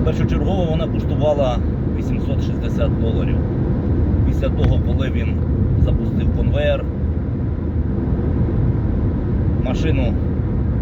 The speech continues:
міг собі дозволити купити середньостатистичний американець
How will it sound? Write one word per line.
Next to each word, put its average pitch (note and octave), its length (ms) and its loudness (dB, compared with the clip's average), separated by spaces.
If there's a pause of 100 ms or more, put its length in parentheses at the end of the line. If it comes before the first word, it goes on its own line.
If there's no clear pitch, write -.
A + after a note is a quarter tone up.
(380)
міг C3 120 2
собі - 220 0
дозволити B2 520 -2
купити - 440 -2 (1900)
середньостатистичний - 960 0
американець - 680 2